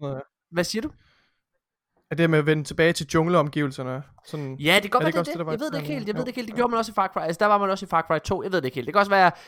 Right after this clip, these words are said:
Speaker 2: det kan også være, at, at, at, at, at jeg måske er mere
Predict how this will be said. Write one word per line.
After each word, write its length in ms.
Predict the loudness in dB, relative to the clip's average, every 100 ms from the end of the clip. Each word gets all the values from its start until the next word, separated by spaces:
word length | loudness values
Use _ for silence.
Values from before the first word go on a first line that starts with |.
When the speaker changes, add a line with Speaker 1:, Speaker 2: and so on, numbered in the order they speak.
| -8
Speaker 2:
det 80 | 4
kan 80 | 6
også 120 | 6
være, 460 | 8 8 8 6 2
at, 120 | 0
at, 140 | 0 -2
at, 280 | 0 -2 -2 -4
at, 140 | -4 -4
at 160 | -2
jeg 160 | 0 -2
måske 340 | -2 -8 -6 -6
er 100 | -4
mere 160 | -4